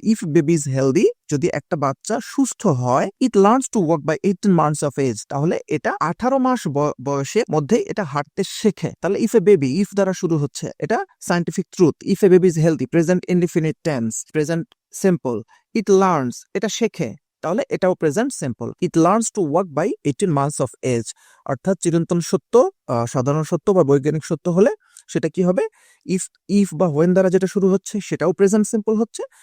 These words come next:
পরের যে ক্লজটা আমরা নিচ্ছি সেটাও প্রেজেন্ট সিম্পল হচ্ছে। "If we freeze the water, it becomes a solid।" বলা হচ্ছে যদি পানিকে আমরা ঠান্ডা করতে শুরু করি, জমিয়ে ফেলি, পানিকে যদি,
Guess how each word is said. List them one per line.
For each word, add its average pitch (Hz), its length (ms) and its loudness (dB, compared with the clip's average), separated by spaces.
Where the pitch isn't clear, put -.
পরের 175 260 2
যে 190 100 2
ক্লজটা 202 340 -2
আমরা 202 140 0
নিচ্ছি 196 300 -2
সেটাও 165 360 0
প্রেজেন্ট 151 360 0
সিম্পল 131 380 -4
হচ্ছে। 123 260 -10
"If 254 120 4
we 262 180 4
freeze 247 340 2
the 180 140 4
water, 139 380 0
it 226 160 2
becomes 185 380 0
a 147 160 -4
solid।" 123 360 -2
বলা 160 160 0
হচ্ছে 185 320 -2
যদি 165 280 0
পানিকে 147 420 -4
আমরা 147 220 0
ঠান্ডা 214 300 0
করতে 135 340 -8
শুরু 123 240 -6
করি, 175 200 2
জমিয়ে 190 380 4
ফেলি, 131 300 -2
পানিকে 139 280 -4
যদি, 156 240 0